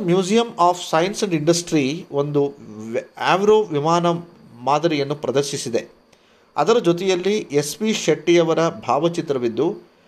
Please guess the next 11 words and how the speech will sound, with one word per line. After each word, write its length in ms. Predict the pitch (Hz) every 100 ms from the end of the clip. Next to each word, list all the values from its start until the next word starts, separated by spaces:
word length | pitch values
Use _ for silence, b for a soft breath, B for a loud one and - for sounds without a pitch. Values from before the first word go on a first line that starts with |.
| b
ಅದರಲ್ಲಿ 500 | - 151 196 190 185 - 131
Apprentice 600 | - 202 202 196 208 208 - 151 156 160
and 120 | 160
unpaid 840 | - 135 151 175 - 196 196 147
draftsman 600 | 135 143 151 - 170 170
at 540 | 170 143 143 - 143 156
A 60 |
V 200 | 170 170
Rowe 200 | 151 160
and 220 | 147 139 143
Company 480 | 139 139 147 143